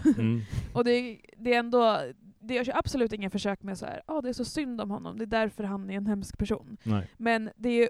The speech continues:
Speaker 1: uppenbart att en person som, eh, vuxit upp i en sån m-, mor-son-relation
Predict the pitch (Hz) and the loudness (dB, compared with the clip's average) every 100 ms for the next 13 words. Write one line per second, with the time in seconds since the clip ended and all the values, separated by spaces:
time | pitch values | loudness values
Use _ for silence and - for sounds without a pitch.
0 | - 220 - 240 269 226 - 208 202 208 | 2 -2 -2 4 4 4 -2 -2 0 2
1 | 240 220 196 202 196 190 _ _ _ _ | 2 2 2 0 0 -8 _ _ _ _
2 | _ _ _ _ - 226 208 202 196 220 | _ _ _ _ -4 0 2 2 2 0
3 | - 214 262 226 - - _ _ _ _ | 0 -4 -2 -2 -4 -10 _ _ _ _
4 | 247 226 208 202 208 202 - _ _ _ | 2 2 2 -4 -8 -8 -12 _ _ _
5 | _ 226 220 _ 226 220 202 202 - 240 | _ -8 -8 _ -2 0 2 0 -2 2
6 | 226 214 214 220 247 220 | 4 2 0 0 0 -2